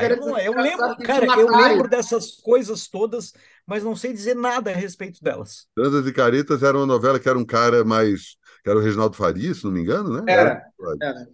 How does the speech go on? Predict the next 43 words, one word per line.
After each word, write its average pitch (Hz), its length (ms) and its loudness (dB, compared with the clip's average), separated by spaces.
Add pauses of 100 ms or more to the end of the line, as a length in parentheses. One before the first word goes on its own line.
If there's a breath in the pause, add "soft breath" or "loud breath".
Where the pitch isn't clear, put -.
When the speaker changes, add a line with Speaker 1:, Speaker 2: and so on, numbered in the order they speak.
(120)
Speaker 3:
era 107 140 0
um 117 60 -2
cara 110 200 2
mais 110 200 0
careta, 120 600 2
gostava 98 440 -4
de 98 60 -12
ficar 87 180 -6
lendo, 110 560 -2
fumando 110 420 -2
na 107 100 -4
biblioteca 107 800 0
e 92 80 -2
tal, 113 220 0
e 127 60 2
o 123 80 0
outro 147 240 2
era 139 60 2
o 127 40 -2
Marco 120 240 -2
Nanini. 107 500 -2 (400)
Speaker 2:
Não, 196 200 2
era 190 180 2
o 185 140 4
José 160 260 0
Wilker. 151 400 -2 (260)
Speaker 3:
É 95 40 -6
o 101 60 -2
Zé 127 140 2
Wilker, 104 420 0
que 98 60 0
era 104 100 2
o - 20 2
irmão 110 280 0
dele, 120 260 2
que 104 100 -6
era 87 140 -8
tecnológico, 95 800 -4
tinha 113 100 0
um 98 60 -2
robô 95 360 -2
em 90 140 -2
casa. 92 580 -2